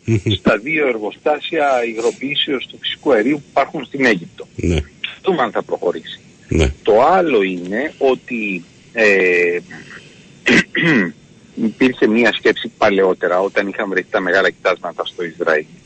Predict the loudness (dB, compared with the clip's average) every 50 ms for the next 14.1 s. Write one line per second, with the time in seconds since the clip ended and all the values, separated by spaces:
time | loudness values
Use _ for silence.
0 | -20 -8 -4 -2 0 0 0 -2 -4 -10 -20 -20 -20 -20 -20 -20 -20 _ -18 -18
1 | -18 -20 -20 -20 -20 -20 -20 -6 0 4 4 4 4 2 0 -2 -4 -4 0 0
2 | 0 2 2 2 2 2 2 0 -2 -2 -2 -4 -4 -4 -2 0 0 0 0 -4
3 | -6 -8 -2 0 2 2 2 0 -2 -4 -4 -6 -8 -6 -4 -2 -2 -2 -4 -6
4 | -6 -6 -6 -8 -8 -10 _ -8 -6 -4 -4 -6 -6 -10 -14 _ -2 0 0 2
5 | 2 0 -2 0 -2 -2 -4 -6 -10 -8 -4 -2 -2 -2 -2 0 0 2 2 2
6 | 2 2 2 0 0 -2 0 0 0 0 0 -2 -4 -4 -4 -4 -4 -4 -4 -2
7 | -2 -2 -2 -4 -8 -12 -12 -12 -10 -10 -12 -4 -4 -2 -2 0 0 -2 -2 -2
8 | -2 -4 -4 -4 -4 -4 -4 -6 -4 -2 -2 -2 0 0 -2 -2 -2 -4 -6 -8
9 | -8 -4 0 0 0 0 0 -6 _ _ _ -20 -20 -20 -20 -20 -20 -20 -20 _
10 | -2 2 4 4 6 6 4 4 2 0 -2 -6 -12 _ _ _ _ _ _ _
11 | _ -2 0 0 0 0 0 -2 -2 -4 -6 -8 -10 -12 -12 -14 -14 -14 -14 -16
12 | -16 -12 -8 -6 -6 -2 0 2 4 4 4 4 4 2 0 -2 -6 -10 -8 -8
13 | -10 -8 -8 -6 -4 -4 -6 -6 -6 -8 -10 -10 -10 -10 -10 -10 -8 -6 -6 -8
14 | -8 -8